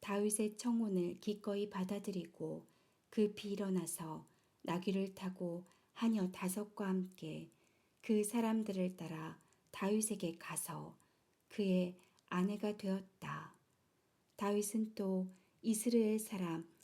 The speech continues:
아히노압을 자기 아내로 삼았다. 한편 사울은 자기 딸이자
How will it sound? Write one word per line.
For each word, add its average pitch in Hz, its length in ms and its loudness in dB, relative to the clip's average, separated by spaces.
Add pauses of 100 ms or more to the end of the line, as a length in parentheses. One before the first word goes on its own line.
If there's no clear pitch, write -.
(180)
아히노압을 185 1000 2 (280)
자기 185 500 0
아내로 190 360 -2
삼았다. 185 800 -8 (640)
한편 240 420 4
사울은 208 600 0 (400)
자기 214 380 0
딸이자 226 680 0